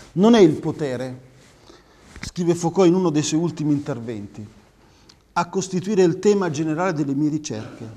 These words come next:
ma il soggetto. Ora, pensare che il tema della soggettività si costituisca come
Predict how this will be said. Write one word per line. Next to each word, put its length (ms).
ma 120
il 100
soggetto. 720
Ora, 160
pensare 400
che 80
il 100
tema 220
della 180
soggettività 960
si 160
costituisca 760
come 520